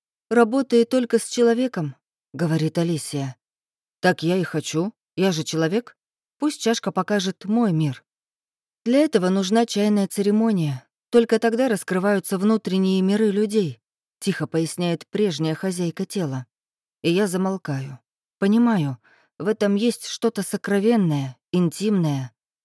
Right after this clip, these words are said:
атмосферное. Наверное, так правильно. Магия не для всех,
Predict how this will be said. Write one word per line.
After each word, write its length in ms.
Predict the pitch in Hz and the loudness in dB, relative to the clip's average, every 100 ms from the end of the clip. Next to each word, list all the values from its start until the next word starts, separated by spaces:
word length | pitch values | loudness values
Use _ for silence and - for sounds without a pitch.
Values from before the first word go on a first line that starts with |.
| _ | _
атмосферное. 1040 | - 156 160 165 - 190 160 135 - 175 _ _ _ _ _ _ _ _ - | -6 -4 -2 -4 -6 -4 -4 -4 -8 -12 _ _ _ _ _ _ _ _ -4
Наверное, 500 | 202 240 294 208 190 | 0 2 2 0 0
так 260 | 220 220 - | 0 -2 -2
правильно. 600 | 202 226 175 139 135 131 _ _ _ _ _ _ | -2 0 0 -2 -4 -8 _ _ _ _ _ _
Магия 440 | 156 196 185 175 180 | 0 2 2 0 0
не 160 | 185 | 0
для 160 | 165 175 | 0 -4
всех, 420 | - 208 170 - | -4 -6 -6 -10